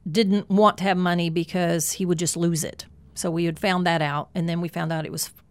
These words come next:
his four-year-old self decided that. And as soon as I told him that from muscle testing, he said, "Oh my gosh, I remember my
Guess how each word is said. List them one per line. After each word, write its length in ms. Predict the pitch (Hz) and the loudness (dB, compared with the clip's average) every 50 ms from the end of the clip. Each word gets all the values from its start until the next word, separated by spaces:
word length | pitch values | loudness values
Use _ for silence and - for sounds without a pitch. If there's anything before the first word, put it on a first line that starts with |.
| - - - | -18 -12 -8
his 220 | 170 160 156 - | -8 -8 -8 -8
four-year-old 440 | - - 208 185 170 165 147 160 - | -6 -4 -4 -2 -2 -2 -4 -4 -4
self 320 | - - - 98 - - - | -6 -6 -6 -8 -8 -10 -14
decided 460 | - - - - - - - - - | -12 -10 -8 -8 -8 -8 -10 -10 -10
that. 300 | - - - - - - - - - - - - - _ - | -10 -12 -12 -14 -16 -20 -20 -20 -20 -20 -20 -20 -20 _ -8
And 160 | - 185 180 | -4 -4 -4
as 80 | 170 - | -2 -2
soon 200 | - - 240 262 | -2 0 0 2
as 120 | 294 285 302 | 2 2 0
I 80 | 285 | -2
told 320 | - - - 247 233 226 190 | -2 0 0 0 2 2 2
him 180 | 185 175 160 | 2 2 2
that 360 | 151 147 139 143 143 - - - | 0 0 0 -2 -2 -4 -6 -8
from 180 | - 180 165 160 | -4 -2 0 0
muscle 260 | 175 165 - - 175 | 0 0 -2 -4 -6
testing, 440 | - - 160 147 - - 165 156 143 | -6 -6 -6 -6 -6 -6 -8 -6 -6
he 100 | 185 175 | -6 -6
said, 320 | - - 160 156 160 - - _ _ - | -6 -6 -6 -6 -6 -6 -10 _ _ -6
"Oh 140 | - 180 175 | -4 -2 -2
my 180 | 175 175 175 190 | 0 -2 -2 -4
gosh, 500 | - 214 233 247 254 247 214 - - - - - - | -6 -8 -8 -8 -8 -10 -10 -10 -12 -16 -16 -12 -8
I 40 | 185 | -6
remember 560 | 175 170 170 175 180 214 233 254 254 - - | -4 -4 -2 0 0 -2 -2 -4 -6 -6 -4
my 420 | 156 156 160 165 165 170 170 - | -4 -4 -2 -2 -2 -4 -4 -6